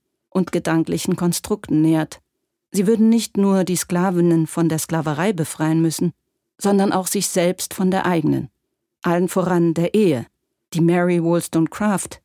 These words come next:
schon im siebzehnten Jahrhundert als eine Form der Sklaverei ansah. Es ist bezeichnend, dass ein Großteil der ersten Suffragetten zuerst Abolitionistinnen waren.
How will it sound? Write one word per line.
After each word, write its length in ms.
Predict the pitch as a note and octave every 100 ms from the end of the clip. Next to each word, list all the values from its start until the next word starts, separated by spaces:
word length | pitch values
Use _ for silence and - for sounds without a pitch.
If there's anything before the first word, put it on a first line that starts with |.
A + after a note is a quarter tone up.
| _ _
schon 220 | - F#3+
im 100 | F3
siebzehnten 480 | D#3 G#3 - F#3+ -
Jahrhundert 580 | F#3 E3+ G3 D3+ C#3+ -
als 140 | D#3+
eine 220 | - E3
Form 340 | D#3+ - D#3+ D3+
der 80 | D3+
Sklaverei 600 | - D#3+ D3 C#3 D3 -
ansah. 440 | D#3+ C3+ - C#3+ - _ _ _ _ _ _ -
Es 160 | A3 A3+
ist 160 | A#3
bezeichnend, 640 | B3 - B3 B3+ - F3+ E3+
dass 140 | D#3+
ein 200 | - F#3
Großteil 480 | E3 G#3 A#3+ G#3 G3
der 200 | F#3+ -
ersten 320 | G3+ G#3 G3
Suffragetten 720 | F3 F#3+ - E3+ F3 G3 G#3 F#3+
zuerst 720 | - A3 F#3+ G3 A#3 - -
Abolitionistinnen 1080 | G#3+ G#3 A3 A#3 - B3 A#3+ - E3 E3 D#3+
waren. 340 | D3+ D3 D#3+